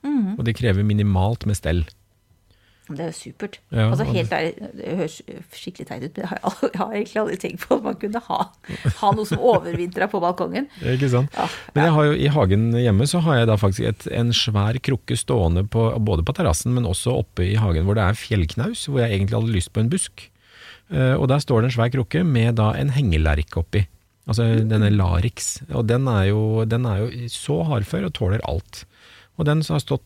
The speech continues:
Speaker 2: nå på, den står vel nå på femte eller sjette året, og aldri har vært noe problem.
Speaker 1: Den står fast der?
Speaker 2: Ja, den
Speaker 1: Eller
Speaker 2: står
Speaker 1: flytter du
Speaker 2: fast.
Speaker 1: på den?
Speaker 2: Nei, nei, nei, nei, den krukka, den veier to hundre og femti kilo, så den klarer jeg ikke å
Speaker 1: <laughs>
Speaker 2: flytte på. Den
Speaker 1: Nei, ikke prøv.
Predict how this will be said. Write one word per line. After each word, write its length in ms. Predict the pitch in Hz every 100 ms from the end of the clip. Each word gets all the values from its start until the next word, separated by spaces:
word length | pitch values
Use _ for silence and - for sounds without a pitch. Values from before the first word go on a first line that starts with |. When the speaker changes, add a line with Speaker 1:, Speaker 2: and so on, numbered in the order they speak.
| 110
Speaker 2:
nå 140 | 110 117
på, 220 | 117 117
den 140 | 117 120
står 160 | - 87
vel 40 | 107
nå 80 | 90
på 80 | 98
femte 380 | - 95 78 92
eller 80 | 98
sjette 320 | 101 - -
året, 300 | 95 95 147
og 220 | 113 104 -
aldri 400 | - 113 92 82 101
har 80 | 85
vært 140 | -
noe 80 | 82
problem. 320 | 90 76 95 - _ _ _ _ _ _ _ _ _
Speaker 1:
Den 120 | - 220
står 240 | - 185
fast 300 | 180 175 - 254
der? 120 | 427 - _
Speaker 2:
Ja, 100 | 131
den 140 | 165 180
Speaker 1:
Eller 60 | 165
Speaker 2:
står 140 | 151
Speaker 1:
flytter 240 | 147 160
du 20 | 156
Speaker 2:
fast. 60 |
Speaker 1:
på 80 | 180
den? 80 | 147
Speaker 2:
Nei, 140 | 180
nei, 220 | 170 151 117
nei, 100 | 113
nei, 120 | 113
den 220 | 117 117
krukka, 300 | 113 117 -
den 120 | 123 120
veier 240 | 110 107
to 100 | - 113
hundre 160 | 98
og 40 | 101
femti 240 | 85 -
kilo, 240 | 101 95
så 120 | 107 107
den 100 | 107
klarer 240 | 104 82
jeg 80 | 82
ikke 140 | - 104
å 160 | 110
Speaker 1:
<laughs> 40 | 113
Speaker 2:
flytte 200 | 95 87
på. 120 | 294 107 -
Den 120 | 143
Speaker 1:
Nei, 140 | 139 175
ikke 160 | 131 -
prøv. 280 | - - -